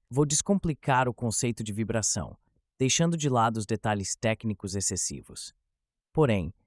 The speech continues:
quem tiver interesse em se aprofundar nos detalhes técnicos, deixarei o link do meu vídeo que falo mais tecnicamente sobre isso.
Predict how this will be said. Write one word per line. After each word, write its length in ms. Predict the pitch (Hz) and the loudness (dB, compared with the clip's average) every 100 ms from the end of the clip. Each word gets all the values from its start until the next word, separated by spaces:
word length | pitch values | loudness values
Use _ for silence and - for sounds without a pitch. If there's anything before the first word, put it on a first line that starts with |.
| _ | _
quem 140 | - 156 | -4 -2
tiver 260 | 160 180 | 2 4
interesse 520 | 190 175 127 101 - | 4 4 2 2 0
em 40 | 104 | -2
se 120 | - | -4
aprofundar 720 | 98 127 - 123 107 104 95 | -2 -4 -2 -2 0 0 0
nos 160 | 95 90 | -2 -4
detalhes 480 | 95 - 120 135 - | -6 -4 -4 -4 -2
técnicos, 580 | 98 - 87 - 95 - _ _ - | -4 -2 -8 -8 -12 -12 _ _ -2
deixarei 400 | 131 165 175 196 | 0 2 4 4
o 40 | |
link 300 | 156 139 143 | 4 2 0
do 120 | 135 | -2
meu 180 | 123 113 | 0 0
vídeo 420 | 95 113 107 90 - - | 0 -2 -2 -6 -10 -12
que 80 | |
falo 260 | 120 135 135 | -2 2 2
mais 320 | 127 135 156 | 2 2 0
tecnicamente 720 | - 135 139 - 123 107 107 | 0 -2 -4 -2 0 0 -2
sobre 280 | - 107 92 | -4 -4 -4
isso. 360 | 85 - - | -8 -8 -12